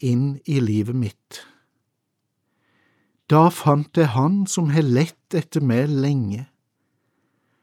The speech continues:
Han som har skapt oss. På en måte så er det som jeg sa i den forrige andakten, det er som å komme hjem. Når mitt syn,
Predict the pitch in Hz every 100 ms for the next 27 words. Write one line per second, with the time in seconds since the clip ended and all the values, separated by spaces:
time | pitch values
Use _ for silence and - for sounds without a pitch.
0 | _ _ - 135 151 170 165 - 185 202
1 | - 120 107 - 143 - - - _ _
2 | _ _ _ - _ - _ _ _ _
3 | - 202 226 220 208 - 180 226 247 _
4 | - _ _ _ - - 220 147 180 175
5 | 185 190 - 147 143 175 - - 151 165
6 | - 165 156 165 147 127 147 135 113 117
7 | - - 165 165 165 131 - 156 175 175
8 | 131 110 127 123 85 143 - _ - _
9 | _ - _ _ _ _ - 202 202 247
10 | - - 165 165 110